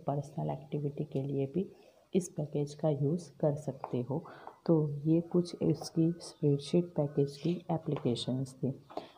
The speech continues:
अब आपको ये स्प्रेडशीट पैकेज के साथ वर्क करना है तो इसे आपको स्टार्ट कैसे करना है? तो सबसे पहले आपको एप्लीकेशन मेनू के अंदर क्लिक करना है। Ubuntu के अंदर जो आपको मेनू मिलता है एप्लीकेशन, उसके ऊपर क्लिक करना है।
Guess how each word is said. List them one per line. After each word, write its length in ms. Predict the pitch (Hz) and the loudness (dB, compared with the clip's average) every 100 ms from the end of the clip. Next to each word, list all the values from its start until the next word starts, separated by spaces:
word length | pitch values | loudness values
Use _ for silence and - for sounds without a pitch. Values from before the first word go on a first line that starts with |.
| - | -2
अब 140 | 175 175 | 2 2
आपको 360 | 165 - 170 | 0 -2 -2
ये 180 | 170 175 | 0 0
स्प्रेडशीट 600 | 175 - 143 143 180 175 - | -2 0 0 0 -4 -6 -4
पैकेज 280 | 151 156 160 156 | -4 -2 -4 -4
के 100 | 165 | -6
साथ 320 | - 156 156 | -4 -6 -2
वर्क 280 | 151 151 165 - | -4 -4 -4 -2
करना 300 | 135 143 151 | -2 -2 -2
है 180 | 165 160 | -2 -2
तो 140 | 160 | -2
इसे 240 | 147 - 156 | -4 -2 -4
आपको 340 | 147 - 160 | -4 -6 -6
स्टार्ट 480 | - - 143 156 - - | -6 0 2 2 -2 -4
कैसे 300 | 147 - 165 | -2 -2 -4
करना 340 | - 143 143 | -4 -6 -4
है? 160 | 139 165 - - - _ 175 | -4 -6 -8 -20 -20 _ -6
तो 60 | |
सबसे 400 | - 151 156 180 | -4 -4 -2 -4
पहले 320 | 175 156 165 156 | -2 -2 0 0
आपको 360 | 156 - 160 | -2 0 2
एप्लीकेशन 720 | 147 147 160 156 170 - 170 165 | 2 -2 -6 -4 -4 -2 -2 -2
मेनू 340 | 151 143 151 | -2 -2 -2
के 180 | 156 170 | -2 -2
अंदर 340 | 156 151 156 - - - | 0 -2 -4 -8 -6 0
क्लिक 200 | 151 - - | 0 -2 -4
करना 300 | 151 156 151 | -4 -2 -4
है। 220 | 147 175 - _ _ _ _ _ _ _ | -4 -8 -10 _ _ _ _ _ _ _
Ubuntu 540 | 165 151 156 156 165 160 | -4 0 0 2 0 0
के 80 | 160 | -2
अंदर 260 | 151 151 151 | 0 0 -2
जो 180 | - 151 | -2 -2
आपको 280 | 143 - | -2 -2
मेनू 300 | 151 147 151 180 | 0 0 0 0
मिलता 260 | 175 156 147 | 0 0 0
है 160 | 143 147 - | 0 -2 -2
एप्लीकेशन, 760 | 147 - 147 156 156 185 185 | -4 -2 -2 -2 -2 -2 -2
उसके 300 | 160 - - | -2 -2 -2
ऊपर 280 | 156 156 156 | -2 -2 -6
क्लिक 320 | - 160 - - | -4 -6 -4 -6
करना 280 | 156 160 | -2 -2
है। 200 | 156 170 | -2 -4